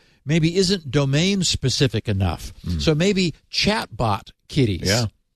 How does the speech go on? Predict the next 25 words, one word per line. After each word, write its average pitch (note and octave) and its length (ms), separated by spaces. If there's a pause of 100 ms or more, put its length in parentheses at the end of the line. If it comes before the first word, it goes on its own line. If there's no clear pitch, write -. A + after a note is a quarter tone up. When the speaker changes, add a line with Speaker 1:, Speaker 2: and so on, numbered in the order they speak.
(320)
Speaker 1:
where, C3+ 500
you B2+ 120
know, C3 260
they're C#3 260
using D#3 360
chatbots A2 640
to B2+ 100
write A2+ 280
their G#2 120
scripts - 340
for F#2 240
them. D2 240
Speaker 2:
Yep. G2 140 (720)
Speaker 1:
Um, C#3+ 320 (960)
last F#3 460 (120)
Tuesday, B2+ 800 (760)
um, C3 400 (680)
uh, C3 240 (120)
Burned D3+ 640 (240)
tweeting D3+ 400
from B2+ 280
at D3 280 (640)
Q A#3 300
U G3 600 (500)
E F#3 320